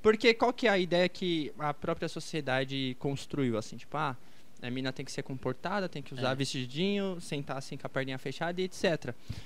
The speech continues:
Speaker 1: Então, mano, a partir do... aí ela tem algum tipo de pensamento, eu falo, tanto é que é muito mais difícil pra mina apresentar um namorado do que ao contrário, né?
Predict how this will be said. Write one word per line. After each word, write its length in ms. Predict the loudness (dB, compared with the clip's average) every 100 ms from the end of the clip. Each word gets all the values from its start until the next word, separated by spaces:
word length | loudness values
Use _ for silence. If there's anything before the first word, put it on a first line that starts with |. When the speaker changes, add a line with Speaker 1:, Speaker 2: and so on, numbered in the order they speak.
| -4
Speaker 1:
Então, 200 | 0 2
mano, 320 | 6 4 4 -2 -10 -12 -12 0
a 80 | 2
partir 260 | 2 0 0
do... 80 | 2
aí 320 | 2 4 2
ela 200 | 2 0
tem 160 | -2 -4
algum 200 | -2 -4
tipo 220 | -4 -6
de 60 | -4
pensamento, 640 | -4 -2 -2 0 -2 -2
eu 60 | -2
falo, 140 | -4
tanto 260 | -4 -4 -4
é 80 | -2
que 100 | -2
é 60 |
muito 240 | -2 -2 -2
mais 160 | -2 -2
difícil 380 | -2 -6 -6
pra 260 | -2 0 0 -2 -8 -10 -8
mina 300 | -2 -2 -2
apresentar 420 | -4 -4 -4 -4
um 80 | -4
namorado 540 | -4 -2 2 2 2
do 80 | -2
que 100 | -2
ao 80 | -2
contrário, 600 | -2 -6 -2 2 2 2
né? 180 | -2